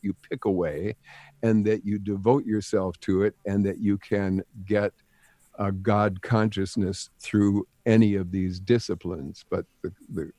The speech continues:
question is, do you take the action that reveals that and gives you the experience? There is a, uh, an Indian master named Ramakrishna who actually, uh, practiced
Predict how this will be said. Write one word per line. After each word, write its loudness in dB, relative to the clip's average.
question 2
is, -2
do -4
you -2
take 0
the -4
action -4
that 2
reveals 2
that -6
and 0
gives -2
you -2
the -4
experience? 0
There 0
is 0
a, 0
uh, -4
an 0
Indian 4
master 0
named 2
Ramakrishna -2
who 4
actually, 0
uh, 0
practiced 0